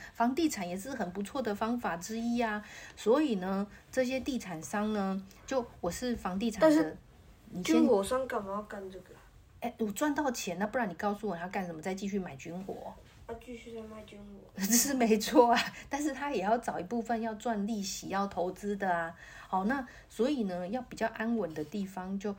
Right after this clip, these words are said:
Speaker 1: 放到了这个房地产市场啦，哈。然后房地产，这个地产商呢，就拿到了钱之后，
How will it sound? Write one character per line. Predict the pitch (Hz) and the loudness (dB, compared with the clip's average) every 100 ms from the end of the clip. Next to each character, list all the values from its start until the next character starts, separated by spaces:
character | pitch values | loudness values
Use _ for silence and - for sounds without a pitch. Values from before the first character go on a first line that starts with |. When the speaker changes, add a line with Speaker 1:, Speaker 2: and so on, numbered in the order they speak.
| - | -8
Speaker 1:
放 | - 202 | -4 -2
到 | 208 185 | -2 -4
了 | |
这 | 165 196 | -6 -6
个 | 170 165 - - - | -6 -8 -12 -20 -12
房 | 170 | -6
地 | 190 208 | -4 -4
产 | - 147 | -6 -12
市 | - 190 | -8 -8
场 | - 127 | -8 -12
啦， | 135 | -12
哈。 | 131 165 - - - - - | -4 -4 -4 -14 -20 -20 -6
然 | 185 | 0
后 | 262 | 2
房 | - 196 | 2 0
地 | 220 247 | -2 -4
产， | 202 156 131 - | -6 -8 -10 -14
这 | - 214 | -6 -4
个 | 202 | -4
地 | 269 | -6
产 | 226 208 226 | -6 -8 -10
商 | 196 196 | -6 -4
呢， | 196 180 | -2 -4
就 | 208 208 - - - - - | -4 -4 -6 -16 -20 -20 -8
拿 | 185 196 | -4 -2
到 | 254 | -2
了 | 226 | -2
钱 | 196 175 170 | -6 -10 -8
之 | - 208 | -4 -4
后， | 196 226 311 | 0 0 -2